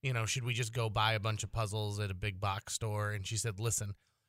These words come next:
you need a quality puzzle, because when you're competitive puzzling, you need to make sure that it's not flimsy." And we had thought about, like, "Well, we'll get, we'll order some custom puzzles that are done." And she goes, "A lot of the ones that you can order that are custom off the internet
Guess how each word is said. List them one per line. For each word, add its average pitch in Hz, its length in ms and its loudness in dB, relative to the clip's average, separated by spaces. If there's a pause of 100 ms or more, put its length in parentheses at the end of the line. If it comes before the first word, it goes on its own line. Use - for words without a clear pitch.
(140)
you 123 240 2
need 165 240 4
a 147 180 4
quality 113 680 0
puzzle, - 560 0
because 117 280 0
when 117 180 2
you're 107 140 2
competitive 135 880 0
puzzling, 101 580 0
you 107 100 -2
need 127 200 0
to 139 60 0
make 143 260 0
sure 117 320 0
that 107 160 -2
it's - 180 -6
not 107 240 0
flimsy." 120 460 2
And 107 100 -2 (400)
we 202 120 6
had 185 120 4
thought 175 180 8
about, 170 160 4
like, 147 180 0
"Well, 202 160 4
we'll 196 120 0
get, 196 180 0
we'll 180 200 2
order 175 300 4
some 151 180 0
custom 139 440 0
puzzles 113 380 2
that 113 120 2
are 110 60 2
done." 110 180 2
And 107 100 -2
she - 80 -6
goes, 113 140 -2
"A 101 60 -4
lot 98 360 2
of 143 60 0
the 147 80 2
ones 127 260 2
that 123 100 0
you 107 100 -4
can 117 120 -4
order 107 240 2
that 107 140 -2
are 104 60 -2
custom 110 500 -2
off 101 280 -2
the 123 160 -4
internet 117 380 2